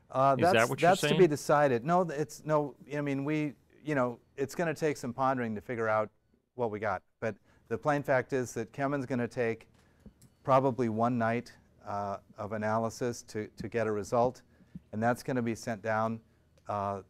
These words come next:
Speaker 1: the sam instrument, depending upon what kind of analysis they do, that could take one or two or maybe even three days. So, so we can't possibly do the analyses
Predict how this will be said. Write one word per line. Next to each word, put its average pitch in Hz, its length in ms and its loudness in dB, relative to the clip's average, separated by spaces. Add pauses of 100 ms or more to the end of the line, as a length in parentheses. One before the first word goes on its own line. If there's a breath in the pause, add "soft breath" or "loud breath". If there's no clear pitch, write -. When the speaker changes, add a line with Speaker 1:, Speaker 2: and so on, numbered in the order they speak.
Speaker 1:
the 107 120 -4
sam 156 380 0
instrument, 117 400 -4
depending 123 340 -4
upon 110 200 -4
what 110 160 -8
kind 127 180 0
of 110 60 -4
analysis 120 580 0
they 104 140 -6
do, 101 320 -2 (340 soft breath)
that 127 240 2
could 131 140 -4
take 110 340 -4 (400)
one 120 300 2
or 110 100 -2
two 123 420 0
or 101 160 -2 (140)
maybe 120 300 -2
even 101 200 -6
three 101 220 -8
days. 95 460 -8 (140)
So, 101 420 -2 (340 soft breath)
so 107 240 0
we 101 140 -4
can't 143 280 -2
possibly 131 400 0
do 120 280 0
the 107 180 -6
analyses 113 800 -4